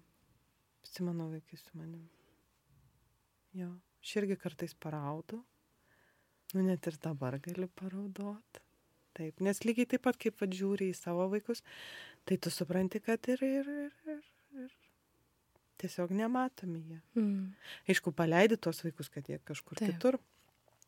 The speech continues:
Speaker 1: įsikūnytų, nes tai vis tiek sielos, jos atėjo pas tave, jos tave pasirinko. Bet kodėl at-, įvyko taip, jau geriau,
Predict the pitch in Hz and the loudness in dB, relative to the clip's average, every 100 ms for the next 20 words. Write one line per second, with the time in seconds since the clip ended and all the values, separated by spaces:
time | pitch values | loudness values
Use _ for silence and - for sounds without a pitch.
0 | - - 190 - - 185 175 - 185 180 | -10 -6 -4 -2 2 4 4 4 2 2
1 | - _ _ _ - 147 - 147 - 220 | -4 _ _ _ -10 -10 -8 -14 -2 -2
2 | - - 147 127 156 - - - - - | -2 -4 -2 -2 -6 -14 -20 -18 -16 -6
3 | 185 220 - 190 - 156 156 - 170 175 | -2 -2 -4 -18 -12 -8 -8 -6 -4 -4
4 | - - - 233 302 277 - 170 - - | -6 -12 -2 0 0 -2 -6 -12 -18 -20
5 | - - - - - - - 180 185 - | -20 -20 -20 -20 -20 -20 -10 -2 -2 -2
6 | 160 - 170 208 233 - 202 220 - 208 | -6 0 4 6 4 0 2 0 0 -4
7 | - 208 196 - 190 185 196 202 202 | 0 0 0 0 2 4 4 6 6